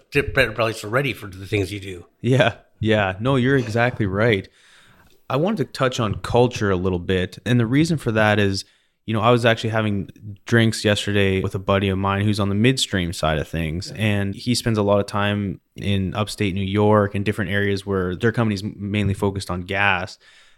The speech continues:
Speaker 2: And he says, you know, even over the last three or four years, going to different places,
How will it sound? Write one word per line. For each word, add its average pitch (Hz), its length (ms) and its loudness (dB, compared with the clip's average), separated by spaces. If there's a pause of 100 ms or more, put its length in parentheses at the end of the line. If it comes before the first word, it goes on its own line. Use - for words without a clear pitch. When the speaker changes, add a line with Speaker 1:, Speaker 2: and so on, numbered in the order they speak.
(160)
Speaker 2:
And 98 520 -2
he 113 160 -6
says, 110 480 2
you 110 80 -2
know, 104 180 -6
even 120 380 -2
over 117 180 2
the 104 80 0
last 98 440 -2
three 110 120 0
or 104 80 0
four 95 300 -4
years, 104 580 2
going 104 480 0
to 98 220 -4
different 92 340 -4
places, 92 720 0